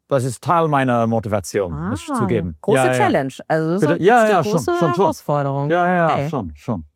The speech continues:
Speaker 2: Was würden Sie Ihrem Nachfolger oder Ihrer Nachfolgerin mit auf den Weg geben für die Arbeit bei Wind Europe?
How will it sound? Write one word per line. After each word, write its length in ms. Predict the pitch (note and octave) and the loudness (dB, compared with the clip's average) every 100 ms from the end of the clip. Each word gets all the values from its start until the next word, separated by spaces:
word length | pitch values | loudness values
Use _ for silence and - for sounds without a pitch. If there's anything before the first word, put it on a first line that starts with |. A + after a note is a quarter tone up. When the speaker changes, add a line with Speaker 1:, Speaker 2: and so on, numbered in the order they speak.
| _ | _
Speaker 2:
Was 260 | A3+ C#4 - | 0 0 0
würden 220 | E4 D4+ | 0 0
Sie 200 | C4+ B3 | 0 0
Ihrem 180 | B3+ A#3 | 2 2
Nachfolger 680 | A3+ D4 - C4 A#3+ G#3+ | 0 -2 -2 0 2 0
oder 100 | F#3+ | 0
Ihrer 220 | G3+ F#3 F#3 | -2 -2 0
Nachfolgerin 680 | F#3 A3 - G#3 G3 F#3 | 0 -2 -2 -2 0 0
mit 220 | F#3 F3+ | 0 -2
auf 140 | F3 - | -6 -4
den 180 | E3+ D3+ | -2 -2
Weg 160 | D3 | -4
geben 400 | - C3+ D3 D#3+ - _ | -4 -4 -4 -6 -10 _
für 240 | - F3 | -2 0
die 160 | E3 E3+ | 2 2
Arbeit 300 | - E3+ D#3 | 2 2 0
bei 180 | D#3+ D#3 | 0 0
Wind 160 | D#3 - | -2 -2
Europe? 280 | D#3 - | -2 -4